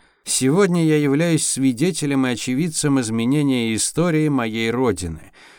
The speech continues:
С этого дня все неизвестно.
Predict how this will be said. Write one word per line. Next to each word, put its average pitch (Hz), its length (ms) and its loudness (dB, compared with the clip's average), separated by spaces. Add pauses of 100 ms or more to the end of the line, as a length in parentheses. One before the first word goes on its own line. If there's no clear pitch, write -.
С - 100 -4
этого 185 360 2
дня 143 300 2
все 160 340 0
неизвестно. 120 960 -2